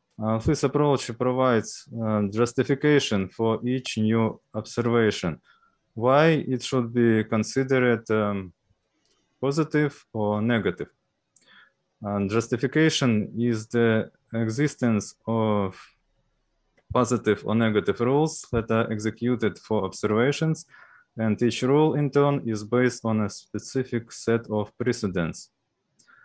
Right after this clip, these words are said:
Uh, logical analysis, uh, of data is an approach,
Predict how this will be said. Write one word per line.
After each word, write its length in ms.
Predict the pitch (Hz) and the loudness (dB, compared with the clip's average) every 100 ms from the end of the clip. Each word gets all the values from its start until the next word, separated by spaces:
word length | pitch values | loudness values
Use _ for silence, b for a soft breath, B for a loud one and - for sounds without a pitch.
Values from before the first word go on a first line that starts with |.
| b b _ 110 | b b _ -8
Uh, 160 | 104 | -4
logical 560 | 113 147 123 131 123 120 | 0 0 2 0 2 2
analysis, 880 | 131 131 120 107 107 95 - - - - - - | 4 4 2 2 0 0 -4 -14 -14 -16 -16 -16
uh, 300 | 101 110 110 | -10 -8 -4
of 140 | 113 113 | -4 0
data 600 | 123 113 110 101 98 - - - | 2 2 2 2 0 -4 -16 -8
is 200 | 117 117 | -4 0
an 160 | 117 117 | 2 0
approach, 640 | 113 127 123 110 - - | 2 0 2 0 -4 -12